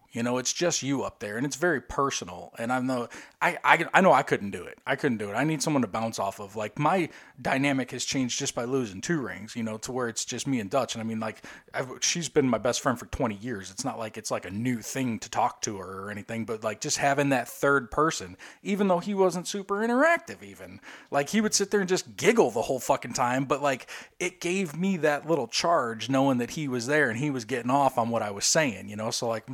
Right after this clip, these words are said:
gauging his reactions, and I'm like, "All right, I'm gonna fucking take it up a little bit," you know? Like, "What can I do to make him snicker now," you know?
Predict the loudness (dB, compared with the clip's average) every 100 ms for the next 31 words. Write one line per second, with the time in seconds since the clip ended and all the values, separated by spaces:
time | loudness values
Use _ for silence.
0 | -14 _ -6 -6 -4 -6 -6 -6 -6 -6
1 | -6 -6 -4 -4 -4 -4 -4 -4 -6 -8
2 | -12 -14 -12 -6 -4 -2 0 -2 -4 -6
3 | -6 -4 -6 -6 -2 4 6 6 6 2
4 | -2 -12 -10 -4 -2 0 -2 0 0 0
5 | 0 0 0 2 2 2 2 4 4 6
6 | 6 4 0 -4 0 0 0